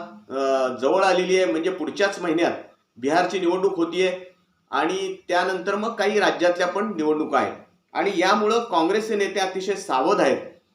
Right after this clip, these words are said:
कारण महायुतीमधला जो प्रमुख भारतीय जनता पक्ष आहे आणि श-, अ, एकनाथजी शिंदे यांची शिवसेना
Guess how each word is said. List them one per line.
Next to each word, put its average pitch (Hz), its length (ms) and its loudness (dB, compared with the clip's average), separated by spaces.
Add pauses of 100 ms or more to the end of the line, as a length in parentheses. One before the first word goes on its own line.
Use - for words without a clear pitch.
(160)
कारण 180 220 0
महायुतीमधला 208 880 0
जो 214 240 -2
प्रमुख 196 380 -2
भारतीय 180 500 -4
जनता 190 180 -2
पक्ष 180 300 -4
आहे 127 560 -4 (160)
आणि 202 240 -2
श-, - 200 -10
अ, 139 560 0
एकनाथजी 180 460 -2
शिंदे 202 420 0
यांची 185 300 -4
शिवसेना 180 560 -2